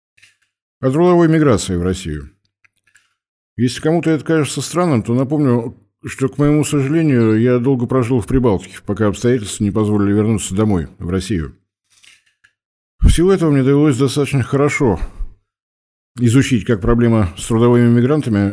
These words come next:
решалась в Евросоюзе до того момента, когда начался кризис, вызванный радикальными изменениями законодательства во всём Евросоюзе.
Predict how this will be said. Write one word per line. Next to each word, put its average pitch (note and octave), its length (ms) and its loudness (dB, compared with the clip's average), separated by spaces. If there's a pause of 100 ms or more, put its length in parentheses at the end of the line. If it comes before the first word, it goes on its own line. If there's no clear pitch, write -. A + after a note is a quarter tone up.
(120)
решалась A#2 500 0
в A2+ 260 -2
Евросоюзе A#2+ 800 0
до A#2 200 0
того A2 240 2
момента, A#2+ 440 0
когда G#2+ 260 0
начался A#2+ 800 0
кризис, G2+ 560 -2 (500)
вызванный A#2+ 500 2
радикальными A2+ 760 0
изменениями A#2 680 0
законодательства A2+ 920 -2 (440)
во G#2+ 200 0
всём B2 260 0
Евросоюзе. G#2 760 -2